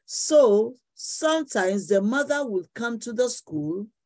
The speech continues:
or the father will come to the school to sit with him, to comfort him not to do the evil that he intended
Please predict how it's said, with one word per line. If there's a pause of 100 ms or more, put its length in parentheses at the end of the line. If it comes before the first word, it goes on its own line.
(880)
or
the
father
will
come
to
the
school (880)
to
sit
with
him, (880)
to
comfort
him (120)
not
to
do
the
evil (360)
that
he
intended